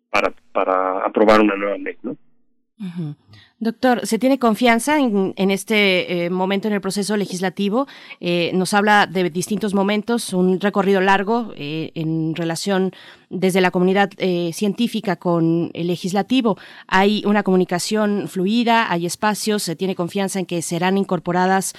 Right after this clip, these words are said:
Speaker 2: las reflexiones que se han volcado en estos, en estos espacios desde la comunidad científica, comunidad científica que es muy amplia, también hay que decirlo.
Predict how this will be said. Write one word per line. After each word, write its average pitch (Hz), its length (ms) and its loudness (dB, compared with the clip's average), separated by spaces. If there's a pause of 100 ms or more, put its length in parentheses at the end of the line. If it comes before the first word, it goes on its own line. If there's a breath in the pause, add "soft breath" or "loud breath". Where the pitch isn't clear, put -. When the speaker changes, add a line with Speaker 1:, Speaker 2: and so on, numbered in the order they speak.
(220 loud breath)
Speaker 2:
las 180 160 0
reflexiones 185 480 -2
que - 80 -6
se 196 140 -4
han 190 80 0
volcado 190 360 0
en 180 80 4
estos, 185 400 -6
en 165 120 -4
estos 170 220 -6
espacios 180 680 -4 (320 loud breath)
desde 170 680 0
la 170 160 -2
comunidad 180 320 0
científica, 247 440 2
comunidad 226 400 4
científica 277 460 0
que 233 80 0
es 190 80 2
muy 196 180 4
amplia, 214 280 2
también 185 280 0
hay 185 80 -2
que - 80 -4
decirlo. 185 460 0